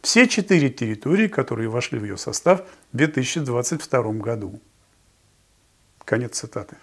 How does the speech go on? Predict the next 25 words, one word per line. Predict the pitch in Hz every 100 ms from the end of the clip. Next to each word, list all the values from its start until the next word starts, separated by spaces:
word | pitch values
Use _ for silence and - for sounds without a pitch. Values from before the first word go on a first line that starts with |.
| _
Понятно, | - 226 277 185
что | - 165
это | 156 156
является | 156 160 139 131 135
целью, | - 147 113 101 95 -
хотя | - 123 110
целью | - 156 160 185 196 - _ _ _ _ _ _ _ _
промежуточной. | - 110 151 156 107 101 - - - _ _ _ _ _ _ _ - - -
А | -
в | 185
чём | - 294 262
цель | 269 254 233
нато, | 214 143 113 95
если | 131 156 165
эта | 143 139 113
организация | 104 117 139 180 226 226 190
поставила | - 135 - 143 123 123
всё | - - - 139
на | 127
кон | 123 196 226 226 - - -
ради | 131 156 180 196 196 -
поглощения | - 131 135 135 - 151 127
всей | 117 - 113
Украины | 113 - 117 127 151 156
альянсом? | - 123 120 110 101 - 123